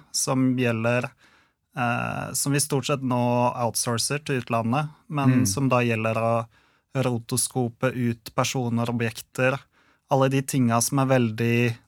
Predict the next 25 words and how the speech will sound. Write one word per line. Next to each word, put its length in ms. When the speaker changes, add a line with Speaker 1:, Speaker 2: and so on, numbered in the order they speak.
Speaker 1:
tar 140
lang 280
tid 180
for 140
et 100
menneske 420
å 80
gjøre, 280
som 180
ikke 260
krever 320
noe 120
særlig 520
input. 540
Speaker 2:
Ja, 120
nettopp. 380
Speaker 1:
Eh, 280
det 460
kan 120
man 120
godt 260
gjøre, 460
løse 280
med 120
A 180